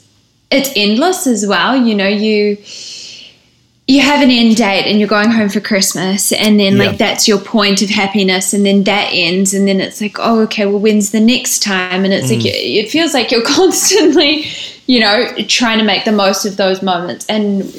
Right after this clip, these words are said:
Speaker 1: while it is hard, it, it's a sacrifice, and there's, there's sacrifices of everything. If I had have stayed in New Zealand, I probably wouldn't have got my career to where it is now. And,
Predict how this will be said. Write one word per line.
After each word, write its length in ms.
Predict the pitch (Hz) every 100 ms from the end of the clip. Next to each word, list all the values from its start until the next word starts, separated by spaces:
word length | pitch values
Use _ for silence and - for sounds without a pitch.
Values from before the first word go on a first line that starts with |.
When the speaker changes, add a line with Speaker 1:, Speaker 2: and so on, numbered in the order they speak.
| 196
Speaker 1:
while 640 | 202 208 185 185 202 196 - - _ _ _ _ -
it 320 | 220 - 214
is 120 | 208
hard, 600 | - 190 160 175 311 285
it, 460 | - - - - -
it's 360 | - 180 196 -
a 80 | 269
sacrifice, 800 | 262 269 - 254 - 170 190 214
and 100 | 214
there's, 220 | 214 - - -
there's 240 | 233 233
sacrifices 720 | 240 233 - 254 233 226 220 208
of 100 | 190
everything. 520 | 196 208 196 - 214
If 120 | 208
I 60 | 214
had 180 | 214
have 100 | 208
stayed 360 | 202 - 190 196
in 80 | 208
New 160 | 214
Zealand, 340 | 214 208 208 208 - - - -
I 80 |
probably 360 | 233 233 226 240
wouldn't 380 | 202 220 269 233
have 300 | 185 185 -
got 200 | 185 -
my 140 | 185
career 380 | 190 - 190 170
to 140 | 185 196
where 200 | 180 175
it 80 |
is 220 | 170 175 -
now. 340 | 180 170 95
And, 220 | - 190